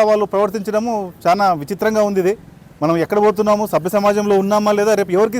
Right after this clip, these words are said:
సెక్యూరిటీ లేదండి. ఇలా ఉంటే పోలీసు వాళ్ళ వ్యవస్థను ఇట్లాగే నడిస్తే రేపు పొద్దున మా అందరికి ఎవరికి కూడా, ఎవరికి ఇష్టం వచ్చినా వాళ్ళ మీద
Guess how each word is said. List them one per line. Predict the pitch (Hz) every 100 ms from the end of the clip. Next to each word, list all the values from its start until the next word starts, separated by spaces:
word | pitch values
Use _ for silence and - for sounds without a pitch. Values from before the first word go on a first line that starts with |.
| 214
సెక్యూరిటీ | 196 240 233 226
లేదండి. | 220 208 214 - - - - - - - - - - - - - - 147
ఇలా | 175 208 208
ఉంటే | 214 240 202
పోలీసు | 214 226 226
వాళ్ళ | 220 208
వ్యవస్థను | 208 214 202
ఇట్లాగే | 175 220 226
నడిస్తే | 202 180 202 269 - - - _ 151
రేపు | 170 175
పొద్దున | 185 220
మా | 202 185
అందరికి | 196 202 180
ఎవరికి | 196 185
కూడా, | 208 185 160 170
ఎవరికి | 180 175
ఇష్టం | - 196
వచ్చినా | - 233
వాళ్ళ | 220
మీద | 214